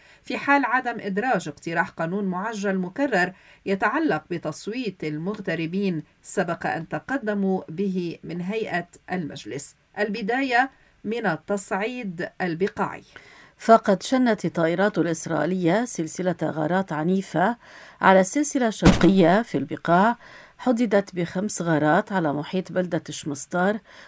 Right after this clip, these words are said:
Speaker 2: واثنتين على النبي شيت القريبة من الحدود، من دون ورود معلومات عن قتلى، إنما إصابات وهالات،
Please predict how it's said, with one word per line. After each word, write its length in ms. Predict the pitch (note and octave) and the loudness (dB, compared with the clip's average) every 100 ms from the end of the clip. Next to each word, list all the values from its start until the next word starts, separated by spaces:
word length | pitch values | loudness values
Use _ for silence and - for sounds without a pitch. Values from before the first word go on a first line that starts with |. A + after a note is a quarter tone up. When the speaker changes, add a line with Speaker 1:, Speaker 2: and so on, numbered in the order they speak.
| - | 2
Speaker 2:
واثنتين 640 | F#3+ F#3+ F#3 F3 A3+ B3+ | 2 4 0 0 0 0
على 200 | G3+ E3 | 0 0
النبي 320 | D#3 D#3+ E3 D3 | 0 0 0 -4
شيت 400 | - G3 G#3 - | -4 -4 -4 -2
القريبة 640 | D3 - D#3 F#3+ F3 D3 | -4 -2 -4 -2 0 0
من 180 | D3 E3 | 0 -2
الحدود، 540 | D#3 C#3 F3 D#3+ - _ - - - | -4 -8 -2 -4 -4 _ -20 -20 -2
من 160 | E3+ D#3+ | 0 2
دون 360 | G3 F#3 F3+ | 2 2 2
ورود 380 | G#3+ E3 E3 D#3+ | 2 0 0 0
معلومات 600 | D3+ C#3+ C#3 D#3 E3 F3+ F3+ A#3 - - - | 0 0 -2 -2 -2 -2 -4 -4 -6 -20 -4
عن 200 | E3+ F3 | 2 2
قتلى، 440 | D#3 A3 - - C#3 | 0 -4 -6 -2 -2
إنما 540 | - F3 E3+ D#3+ D3+ | -2 -2 -2 -2 -4
إصابات 640 | D#3+ D#3 C#3 D3 A3 - | -6 -6 -2 -2 -2 -6
وهالات، 500 | D#3+ D#3 D3+ D3+ _ | -6 -4 -4 -4 _